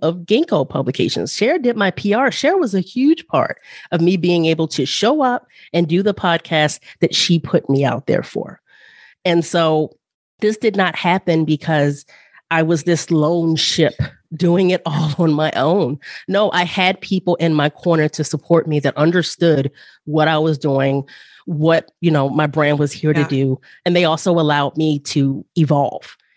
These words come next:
Speaker 1: And they were there sometimes to be like, "Are you okay?" Even if I couldn't acknowledge that sometimes, yes, I was, it was challenging, it was still somebody to ask. And
Speaker 2: Yeah.
Speaker 1: also people, people like you that are like, "Hey,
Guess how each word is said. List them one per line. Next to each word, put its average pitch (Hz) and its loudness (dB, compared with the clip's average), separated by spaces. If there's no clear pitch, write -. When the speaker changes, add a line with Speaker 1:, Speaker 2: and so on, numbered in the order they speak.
Speaker 1:
And 156 0
they 160 2
were 165 2
there 175 2
sometimes 170 0
to 156 -4
be 160 2
like, 139 2
"Are 151 -2
you 160 2
okay?" 147 -2
Even 220 0
if - 0
I 196 0
couldn't 196 0
acknowledge 170 0
that 185 2
sometimes, 175 -2
yes, 175 -2
I 180 2
was, 185 -2
it 165 -4
was 190 2
challenging, 185 0
it 285 2
was 277 0
still 247 0
somebody 190 0
to - -8
ask. - 0
And 165 0
Speaker 2:
Yeah. 160 0
Speaker 1:
also 233 2
people, 247 -2
people 202 -2
like 247 0
you 302 2
that 165 0
are 170 -2
like, 175 2
"Hey, - 0